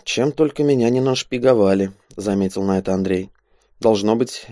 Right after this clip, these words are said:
в разрезе я был бы похож на салями. Я бы на твоем месте не жаловался». «Ну, конечно, тебе-то что переживать?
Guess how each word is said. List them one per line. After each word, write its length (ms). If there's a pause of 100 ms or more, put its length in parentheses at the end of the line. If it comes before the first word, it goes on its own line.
(120)
в 220
разрезе 540
я 120
был 220
бы 100
похож 380
на 80
салями. 500 (960)
Я 220
бы 100
на 120
твоем 360
месте 300
не 120
жаловался». 680 (800)
«Ну, 120
конечно, 520
тебе-то 280
что 180
переживать? 600